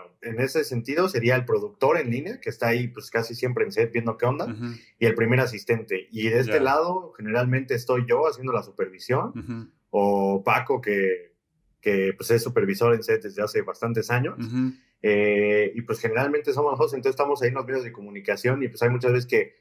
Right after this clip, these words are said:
Speaker 1: "Oye, déjame entrar al Zoom", "Oye, no, pues, a ver, que si dejan pasar, por favor", no sé
Speaker 2: <laughs>
Speaker 1: qué, y a veces nosotros no sabemos ni quién está a cargo de, de, pues, esa parte ahí en set, ¿no?
Speaker 2: Claro.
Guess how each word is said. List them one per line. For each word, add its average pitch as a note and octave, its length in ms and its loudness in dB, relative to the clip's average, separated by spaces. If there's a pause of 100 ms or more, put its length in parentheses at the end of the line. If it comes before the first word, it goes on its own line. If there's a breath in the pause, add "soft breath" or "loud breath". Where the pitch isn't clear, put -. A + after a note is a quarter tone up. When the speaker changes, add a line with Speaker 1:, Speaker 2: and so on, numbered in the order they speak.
(180)
Speaker 1:
"Oye, D3 360 4
déjame D3 300 2
entrar B2+ 240 -2
al C3 140 -2
Zoom", C#3+ 360 -2
"Oye, C3+ 280 0
no, B2+ 340 -2
pues, A2+ 140 -6
a G#2 80 2
ver, C3 180 4
que B2 100 -4
si A#2 120 -4
dejan B2 260 -2
pasar, A#2+ 400 0
por A#2 140 -4
favor", A2+ 380 0
no B2+ 100 -6
sé B2+ 140 -4
Speaker 2:
<laughs> - 20 -16
Speaker 1:
qué, B2 180 4
y A2 240 -4 (380 soft breath)
a A2 100 2
veces C#3+ 220 6
nosotros C#3 320 0
no C#3+ 120 2
sabemos C#3+ 320 0
ni A#2+ 100 -4
quién C3+ 180 -4
está C3 200 -4
a B2+ 60 -14
cargo B2+ 360 2
de, G2 420 2
de, G2 120 0
pues, - 180 -12
esa A#2 240 -2
parte A#2+ 300 0
ahí G#2 140 -2
en A#2 100 -2
set, F3+ 300 -6 (100)
¿no? A#2+ 240 -2
Speaker 2:
Claro. - 20 -20